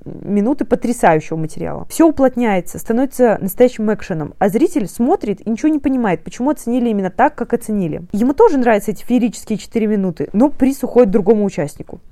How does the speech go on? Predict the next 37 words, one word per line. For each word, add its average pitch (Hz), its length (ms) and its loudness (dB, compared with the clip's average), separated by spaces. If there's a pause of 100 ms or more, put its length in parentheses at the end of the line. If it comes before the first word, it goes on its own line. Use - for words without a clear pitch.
(460)
А - 60 -8
всё 339 160 2
дело 311 240 4
вот 269 160 0
в - 20 2
этой 262 200 2
мелочи. 220 540 -2 (320)
То, 208 80 -4
что - 160 -6
зритель 247 500 0
не 214 120 -2
сидел 214 300 2
полтора 196 380 -2
часа 180 240 -6
на 170 120 -4
записи, 277 480 -2 (100)
а 208 100 -2
члены 156 340 -4
жюри 202 200 -4
сидели. 247 520 -4
Во 208 80 -2
время 302 260 2
съёмки 277 400 -4
Михаил 240 340 2
всегда 226 380 2
был 233 220 2
на 226 80 -2
стороне 208 340 -2
участников. 156 680 -4
Однажды 208 680 0
в 175 120 -6
игре 185 240 -2
принимал 220 340 0
участие 262 460 0
писатель 247 420 -2
Аркадий 226 380 0
Арканов. 180 480 -4